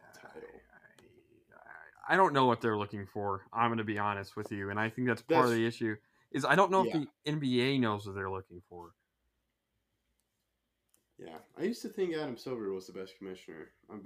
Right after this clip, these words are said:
Speaker 1: I've been questioning it lately.
Speaker 2: I don't blame it.
Speaker 1: Because maybe he's looking to go into Disney, which could be the benefit. They will just stop the in-season tournament.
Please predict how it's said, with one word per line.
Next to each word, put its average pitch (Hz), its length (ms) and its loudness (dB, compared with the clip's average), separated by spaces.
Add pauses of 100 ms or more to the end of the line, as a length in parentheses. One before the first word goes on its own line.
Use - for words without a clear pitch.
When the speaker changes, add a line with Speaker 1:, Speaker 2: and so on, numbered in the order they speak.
Speaker 1:
I've 110 120 -12
been 127 120 -6
questioning 101 460 -12
it - 120 -16
lately. - 340 -12 (1300)
Speaker 2:
I 95 80 -8
don't 101 160 -6
blame 104 240 -4
it. 90 100 -14 (1500)
Speaker 1:
Because 92 480 -10 (220)
maybe 233 200 -2
he's 214 180 -8
looking 185 240 -2
to 175 60 -2
go 156 140 2
into 139 140 -2
Disney, 123 400 -6
which 190 300 -8 (100)
could 220 160 -10
be 220 160 -6
the 190 80 -2
benefit. 147 480 -6 (100)
They 107 60 -16
will 101 100 -14
just 101 240 -14
stop 131 320 -6
the - 100 -10
in-season 143 540 -8
tournament. 123 400 -4